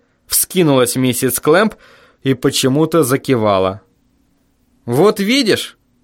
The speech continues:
ухмыльнулся я, глядя на отца, и кивнул миссис Клэмп,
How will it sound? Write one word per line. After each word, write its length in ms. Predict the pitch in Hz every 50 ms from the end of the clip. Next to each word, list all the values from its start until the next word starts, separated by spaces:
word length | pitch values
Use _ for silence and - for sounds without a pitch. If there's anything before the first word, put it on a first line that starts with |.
| _ _
ухмыльнулся 760 | - 147 139 - - 147 143 139 135 139 139 135 131 - 127
я, 340 | 120 120 143 165 185 180 131 -
глядя 440 | 113 113 127 131 127 117 113 120 113
на 180 | 113 113 117
отца, 380 | 117 113 - - - - 180 - _ - - - _ _ _
и 240 | - 143 147 147 143
кивнул 500 | 139 147 - 160 156 147 180 214 240 233
миссис 420 | 185 165 190 196 - 202 185 - -
Клэмп, 440 | - 156 139 135 123 117 110 107